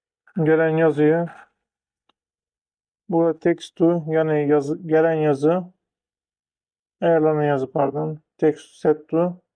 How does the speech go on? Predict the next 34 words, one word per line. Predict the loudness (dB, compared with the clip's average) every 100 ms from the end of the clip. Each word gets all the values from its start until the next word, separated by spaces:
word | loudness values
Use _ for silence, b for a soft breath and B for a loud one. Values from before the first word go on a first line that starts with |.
| _ -12
onun | -8 -8
için | -8 -10 -12 _ _ _ _ _ _
serial | -2 2 4 4 2 0 -8 _ _ _ -12
nokta | -10 -10 -2 -2 -2 -2
print | -2 -2 -4 _ _ _ _ -6
and | -2 -2 -4 -8 _ _ _ _ _ _ _ _ _ _ _ _ _ _ -4
text | -4 -4 -10 -4
to, | -2 -2 -4 _ _ _ -4
de, | -2
pardon, | 0 -2
text, | -2 -2 -2 -2
yani | 0 2
direkt, | 0 0
e, | 0
ya, | 2 4 2 0 _ _ _ _ -4
text | -2 -2 -10 _ _ -18 -6
set | -2 -2 0
to | 2
ayarlanan | 2 2 2
yazı | 2 2 0
deyip, | 0 -2 -4
e, | -4 2 2 2
text | 0 -2 -2 0
ile | 2
de, | 2 -2 -6 -6
e, | 0
yanına | 2 2 0 0
bunu | 2 2
yazıyor. | 0 0 -2
Yani | -2 0
gelen | 0 0
sayı, | 0 0 0 -4
yazıyı | -2 0 2 2 2
yazıyor. | 0 0 0 -2